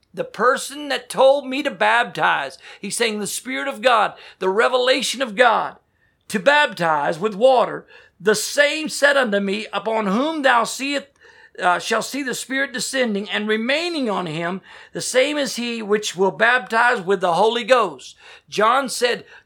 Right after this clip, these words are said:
"God had told me that when I see this, that is the indicator, that is the spot, that is the person. You don't need to look any further. That is the Messiah. That is the Son of God, the Lamb of God, that taketh away the sins of the world."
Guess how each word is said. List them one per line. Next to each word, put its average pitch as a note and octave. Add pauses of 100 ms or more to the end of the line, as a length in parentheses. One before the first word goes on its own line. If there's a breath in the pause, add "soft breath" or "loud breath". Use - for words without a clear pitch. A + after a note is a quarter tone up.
(140)
"God A#3+
had B3+
told C4
me C4+ (200 loud breath)
that G3
when G3
I F3+
see C#4
this, D4 (100)
that A3
is G#3
the F#3
indicator, C4+
that G#3
is G3
the F3
spot, - (200 loud breath)
that G#3
is G3+
the E3
person. B3 (220 loud breath)
You F#3
don't A#3
need B3
to G#3+
look A3+
any G3+
further. C4
That A3
is G3+
the A3+
Messiah. G3+ (260 loud breath)
That A#3
is F3
the F3+
Son C#4
of A#3
God, F3+
the G3
Lamb B3
of F3
God, D#3+ (180 loud breath)
that -
taketh A#3
away G#3
the G3
sins G3+
of F3
the G3+
world." F3+